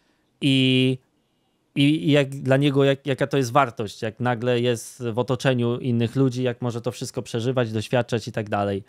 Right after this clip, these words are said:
Więc, y, strasznie fajna akcja. Chciałem po prostu to spropsować tutaj, jakoś też publicznie to podrzucić jako wątek. Można sobie też poglądać właśnie shoty z tego.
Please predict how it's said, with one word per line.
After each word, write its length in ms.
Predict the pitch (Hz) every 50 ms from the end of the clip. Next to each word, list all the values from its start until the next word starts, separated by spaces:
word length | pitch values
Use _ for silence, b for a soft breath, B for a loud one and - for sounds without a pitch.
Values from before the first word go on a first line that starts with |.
| b b b b b b b -
Więc, 480 | 117 127 131 131 131 131 127 - -
y, 200 | 143 135 131 131 131
strasznie 360 | 127 - 151 160 156 - 160
fajna 280 | 143 - 151 147 143 139
akcja. 280 | 139 143 - - - 170
Chciałem 220 | - - 160 151 135
po 100 | 151 135
prostu 300 | - 143 135 - - 131
to 100 | - 131
spropsować 680 | - - - 135 123 - - 139 127 135 127 - -
tutaj, 240 | - 135 - 143 139
jakoś 240 | 131 127 - 127 -
też 160 | - 127 -
publicznie 580 | - 143 127 131 135 127 - - 131 120 120 113
to 240 | - 123 120 117 110
podrzucić 500 | - 131 123 110 120 131 120 127 117 113
jako 220 | 117 110 - 117
wątek. 480 | 104 120 117 123 - 156 185 202 - _ b b b b b b _
Można 240 | - 170 170 160 170
sobie 220 | - - 151 156
też 160 | 147 156 139 -
poglądać 480 | - 151 147 147 135 127 123 117 113
właśnie 280 | 117 120 117 - 127 117
shoty 280 | - 127 120 - -
z 100 | 110 -
tego. 340 | - 123 117 131 151 170 202